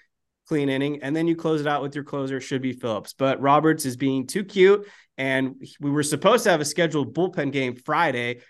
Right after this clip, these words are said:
but instead he used five relievers to get six outs. So I don't know what the hell you're doing, me.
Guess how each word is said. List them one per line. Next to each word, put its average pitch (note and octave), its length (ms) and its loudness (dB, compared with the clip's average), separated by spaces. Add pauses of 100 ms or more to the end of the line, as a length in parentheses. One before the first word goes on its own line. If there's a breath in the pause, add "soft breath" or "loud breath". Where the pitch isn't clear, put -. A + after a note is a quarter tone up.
but D3 100 -2
instead F3+ 320 0
he F#3 80 -4
used F3 280 -6
five E3+ 260 0
relievers E3 440 -2
to D3 60 -10
get D3+ 180 -6
six D#3 280 -8
outs. C3+ 300 -4
So D3 140 -4
I C3 140 -2
don't G#3+ 100 0
know E3 120 2
what D#3 240 -2
the D#3 120 -2
hell D3 200 -2
you're D3 140 -2
doing, C3+ 260 -4
me. A#2 240 -12